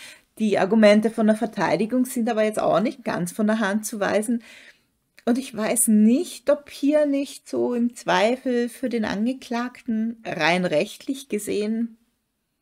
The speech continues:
vielleicht doch angebracht gewesen wäre. Äh, ich bin wahnsinnig gespannt, wie ihr das seht. Das ist ein sehr, sehr kontroverser Fall. Ich weiß, es wird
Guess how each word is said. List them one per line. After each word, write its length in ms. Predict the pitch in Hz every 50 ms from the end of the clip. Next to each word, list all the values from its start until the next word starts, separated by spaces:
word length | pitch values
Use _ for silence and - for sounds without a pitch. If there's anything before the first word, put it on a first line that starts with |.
| _ _ _ _ _ _ _ _ _ -
vielleicht 360 | - 185 190 202 208 - -
doch 140 | 202 - -
angebracht 640 | - 226 233 220 185 - - 147 147 - _ -
gewesen 580 | - - 156 165 156 151 151 156 - 151 - - -
wäre. 560 | 175 - - 156 151 156 156 156 156 165 170 165 156 _ _ _ _ _ _ _ _ _ _ _ _ _ _ _ _ _ - - - - - - - _ _ _ _ _ _ _ _ _ _ -
Äh, 240 | 220 226 233 233 -
ich 380 | - 254 269 277 269 - - -
bin 440 | 247 247 247 240 240 240 240 233 220 - - - - - -
wahnsinnig 600 | - 208 226 214 226 233 240 247 233 233 226 -
gespannt, 640 | - 226 - - - - 180 175 190 202 214 214 -
wie 120 | - 208 -
ihr 120 | - 202
das 240 | 190 180 196 - -
seht. 200 | - 185 185 -
Das 140 | 185 - -
ist 140 | 180 - 208
ein 80 | 185
sehr, 560 | 170 - - - - - - 220 233 226 226
sehr 180 | 220 214 214 214
kontroverser 800 | 214 - 220 208 202 208 196 190 170 170 151 156 180 - 196 196
Fall. 360 | 196 - 175 175 180 185 175
Ich 160 | 175 175 -
weiß, 260 | 175 151 - - 175 -
es 140 | 180 - -
wird 220 | 180 175 - -